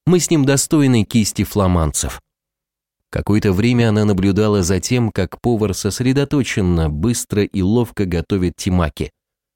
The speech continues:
сворачивает листики нори и начиняет их рисом с тунцом, авокадо и огурцом. Потом обернулась к Рамуальду. Тот, уставившись в экран ноутбука, хватал, не глядя, разноцветные тарелочки.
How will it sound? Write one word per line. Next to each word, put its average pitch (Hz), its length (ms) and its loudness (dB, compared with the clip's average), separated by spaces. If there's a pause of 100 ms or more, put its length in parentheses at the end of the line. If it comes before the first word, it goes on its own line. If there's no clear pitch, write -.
(120)
сворачивает 127 760 0
листики 104 480 0
нори 113 480 2 (280)
и 110 80 2
начиняет 131 600 2
их 110 180 -2
рисом 120 440 2
с - 100 -6
тунцом, 104 640 -2 (100)
авокадо 90 540 0
и 87 80 2
огурцом. 78 580 -2 (640)
Потом 104 260 0
обернулась 107 560 2
к - 60 -8
Рамуальду. 90 540 0 (680)
Тот, 143 240 2
уставившись 101 640 -2
в 98 100 0
экран 101 300 0
ноутбука, 98 640 0 (260)
хватал, 131 500 0
не 135 180 2
глядя, 120 360 2
разноцветные 104 760 0
тарелочки. 80 640 -4